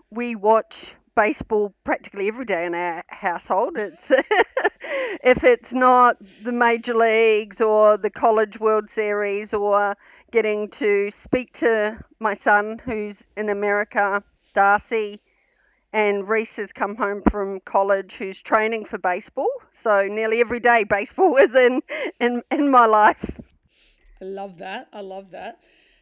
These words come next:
Speaker 2: Um, we, we will get to Reese and Darcy soon, later in the podcast, but I wanna ask you a question. Like, how, how did you get started in baseball? 'Cause it's, for us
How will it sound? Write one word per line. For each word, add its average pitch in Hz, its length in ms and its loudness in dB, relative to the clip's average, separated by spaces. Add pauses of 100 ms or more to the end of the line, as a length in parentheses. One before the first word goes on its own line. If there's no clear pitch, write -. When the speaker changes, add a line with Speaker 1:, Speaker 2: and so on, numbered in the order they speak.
(100)
Speaker 2:
Um, 208 160 -14
we, 233 140 -12
we 240 160 -10
will 269 180 -4
get 269 180 -4
to 285 100 -12
Reese 277 180 -6
and 294 80 -6
Darcy 285 280 -4
soon, 196 380 -10
later 175 180 -6
in 180 60 -14
the 190 60 -16
podcast, 180 560 -14
but 202 80 -12
I 214 40 -8
wanna 269 180 -10 (120)
ask 392 140 -20
you 262 60 -10
a - 20 -20
question. 233 580 -16
Like, 220 200 -12 (300)
how, 294 580 -10 (280)
how 233 220 -8
did 311 100 -8
you 302 60 -10
get 226 100 -14
started 185 300 -8
in 175 100 -14
baseball? - 540 -16
'Cause 208 140 -12
it's, - 200 -14 (840)
for 233 200 -6
us 294 460 -8